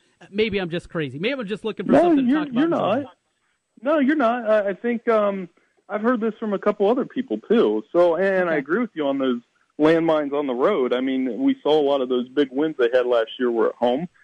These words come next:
Speaker 2: They're gonna have to take the show on the road. And, and like I said, Ohio State, you mentioned Iowa. I was probably gonna be thinking payback, too.
Speaker 1: Mm-hmm.
Speaker 2: And, uh,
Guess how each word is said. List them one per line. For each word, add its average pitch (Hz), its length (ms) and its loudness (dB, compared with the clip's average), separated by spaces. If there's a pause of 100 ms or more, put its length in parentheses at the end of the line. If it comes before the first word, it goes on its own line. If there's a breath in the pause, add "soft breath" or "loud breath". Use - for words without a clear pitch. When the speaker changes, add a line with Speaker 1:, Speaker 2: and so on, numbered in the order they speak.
(280 soft breath)
Speaker 2:
They're 117 140 2
gonna 131 180 2
have 147 160 -4
to 131 60 -6
take 123 260 -4
the 117 80 -2 (100)
show 117 220 4
on 117 140 -2
the 113 80 -4
road. 113 360 2
And, 113 140 -4
and 117 160 -2
like 113 180 0
I - 80 -20
said, 147 140 0
Ohio 113 320 0
State, 127 280 0
you 120 80 -4
mentioned 120 360 0
Iowa. 127 420 0 (320 soft breath)
I 135 140 2
was 175 180 0
probably 143 200 -2
gonna 143 120 -4
be 135 60 -2
thinking 147 320 -4
payback, 151 460 0
too. 185 280 0
Speaker 1:
Mm-hmm. 127 240 -14
Speaker 2:
And, 143 240 -2
uh, 131 320 2